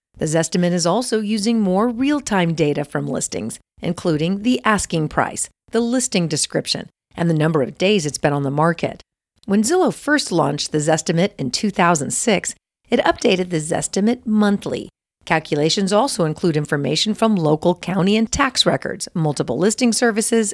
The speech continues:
and brokerages across the country. The Zestimate has a lot of name recognition, but it's just one of several of these home valuation tools offered by major real estate sites.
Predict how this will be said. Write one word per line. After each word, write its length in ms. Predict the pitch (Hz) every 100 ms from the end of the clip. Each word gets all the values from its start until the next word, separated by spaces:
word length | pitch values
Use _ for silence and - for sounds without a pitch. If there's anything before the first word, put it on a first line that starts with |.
| -
and 220 | 226 214
brokerages 640 | 196 226 233 160 151 143 156
across 380 | - - - -
the 140 | 143
country. 580 | - 147 143 - 90 - _ _ _ -
The 80 | 165
Zestimate 680 | 160 262 - 180 185 - -
has 180 | 269
a 60 | 302
lot 200 | 302 415
of 100 | 262
name 360 | 190 185 196 175
recognition, 640 | 147 160 147 156 - - - _ _
but 120 | 339
it's 140 | 403 -
just 300 | 262 - 190
one 320 | 170 190 214
of 100 | 196
several 500 | - 330 302 190 156
of 140 | 160
these 180 | 185 190
home 240 | 175 175
valuation 640 | 175 160 170 147 151 - 190
tools 440 | - 294 220 214
offered 380 | 202 175 233 202
by 160 | 180 202
major 400 | 170 151 160 190
real 180 | 175 151
estate 320 | - 139 -
sites. 420 | 147 - -